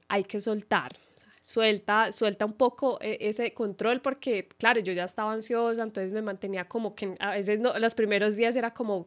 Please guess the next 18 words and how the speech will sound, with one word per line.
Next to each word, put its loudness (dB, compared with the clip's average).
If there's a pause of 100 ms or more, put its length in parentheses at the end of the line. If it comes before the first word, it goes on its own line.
me -2
acostaba -6
hasta -4
tarde 2
pensando -6
en -2
eso. -2 (600)
Y -10
con 4
esas 4
palabras 2
que -4
Esteban -2
me 2
dijo, 0
claro, 0
yo -2
entendí -2